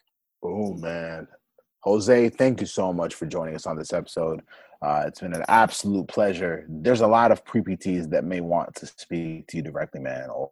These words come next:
or, uh, just reach out to you to ask more on your experience just from what they've heard here. So is there a location where other pre-P Ts can find you, uh, whether it's, uh, your,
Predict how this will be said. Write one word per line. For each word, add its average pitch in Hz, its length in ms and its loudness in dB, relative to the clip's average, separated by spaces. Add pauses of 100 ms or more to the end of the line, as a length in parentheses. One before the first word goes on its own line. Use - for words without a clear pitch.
or, 71 260 -6 (300)
uh, 73 280 0 (200)
just 104 240 -4
reach 110 220 4
out 101 220 6
to 101 80 -2
you 95 120 2
to 95 120 2
ask 98 360 0
more 98 460 2 (160)
on 82 180 -4
your 80 140 -6
experience 95 520 -6
just 90 180 -4
from 90 120 -4
what 78 80 0
they've 82 160 -4
heard 82 240 -4
here. 87 240 -4
So 98 320 4 (360)
is 131 200 10
there 156 240 10
a - 20 4
location 127 680 4
where 107 420 4
other 110 160 2
pre-P 104 340 -2
Ts 104 240 -4
can 98 160 -8
find 104 340 -4
you, 127 220 2 (140)
uh, 80 140 2
whether 90 360 4
it's, 85 400 0
uh, 76 380 0
your, 73 560 -6